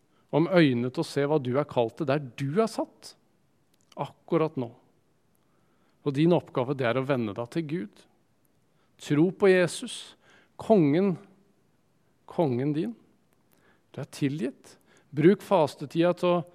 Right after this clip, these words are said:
rydde bort det som kan hindre deg i å se akkurat det. Du, tilgitt, Guds barn, skapt et nytt liv. Et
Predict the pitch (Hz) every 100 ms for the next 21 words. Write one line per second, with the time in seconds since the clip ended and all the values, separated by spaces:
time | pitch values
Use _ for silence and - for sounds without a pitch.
0 | - _ 160 180 208 131 170 190 202 156
1 | - 180 190 196 - 220 160 120 123 143
2 | 165 185 190 - - 147 190 156 - 202
3 | 208 202 262 _ _ _ _ _ _ _
4 | _ - 123 208 262 - _ _ _ -
5 | _ - - 175 202 226 - - - _
6 | _ _ _ _ - 170 - - 151 156
7 | 196 185 _ _ _ - - - 123 -
8 | 175 - 139 139 185 _ - - - 160
9 | 269 - _ _ _ _ _ _ _ _
10 | _ _ _ _ _ _ _ - 143